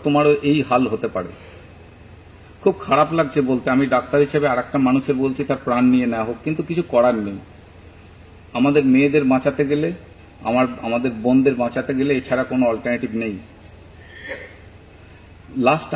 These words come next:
আমি নিজে হসপিটালে এতদিন ধরে কাজ করে কিছু জিনিস আমার অভিজ্ঞতার মতো এসছে। আমি ভারতবর্ষের সব বহু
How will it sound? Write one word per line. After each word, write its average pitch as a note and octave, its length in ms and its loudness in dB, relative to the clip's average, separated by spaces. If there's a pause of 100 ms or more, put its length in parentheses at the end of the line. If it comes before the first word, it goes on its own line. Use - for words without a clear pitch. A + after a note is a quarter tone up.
আমি D3+ 140 2 (120)
নিজে C#3 260 2
হসপিটালে D3 540 -4
এতদিন C#3+ 360 0
ধরে C#3+ 120 2 (100)
কাজ A#2+ 120 0 (100)
করে C3 160 -2 (560)
কিছু E3 180 -4 (120)
জিনিস D#3 180 2 (100)
আমার D3 200 2
অভিজ্ঞতার C3+ 480 0
মতো C3 140 -2 (100)
এসছে। - 160 -12 (100)
আমি D3 100 0 (100)
ভারতবর্ষের C3+ 640 -2
সব E3+ 120 0 (720)
বহু F3 140 0